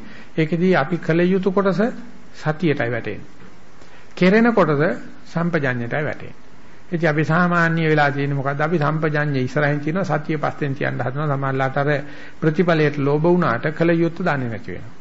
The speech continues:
ඉතින් එතකොට සම්පජඤ්ඤේ කො-, මේ ඇස් පේන කොරෙක් වගේ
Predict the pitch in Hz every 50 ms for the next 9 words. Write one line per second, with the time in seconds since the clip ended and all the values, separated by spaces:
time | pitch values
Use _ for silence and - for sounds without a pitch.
0 | - - - 160 156 170 151 135 147 151 156 165 151 143 139 139 139 147 131 131
1 | 131 135 135 151 180 240 - - - - - - - - - - - - 67 -
2 | - - - - - - - 139 - - - 160 147 151 170 151 - 156 151 156
3 | 143 - - - 123 127 147 185